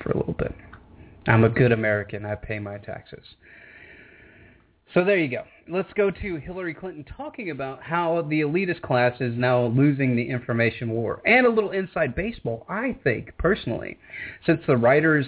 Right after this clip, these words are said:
of the, anybody that watches, uh, the Netflix show, um, House of Cards, um, the person that wrote that was a big, uh, Clinton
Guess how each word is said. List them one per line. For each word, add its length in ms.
of 540
the, 300
anybody 360
that 160
watches, 540
uh, 220
the 160
Netflix 500
show, 440
um, 360
House 200
of 120
Cards, 360
um, 560
the 80
person 380
that 160
wrote 260
that 260
was 340
a 60
big, 340
uh, 240
Clinton 540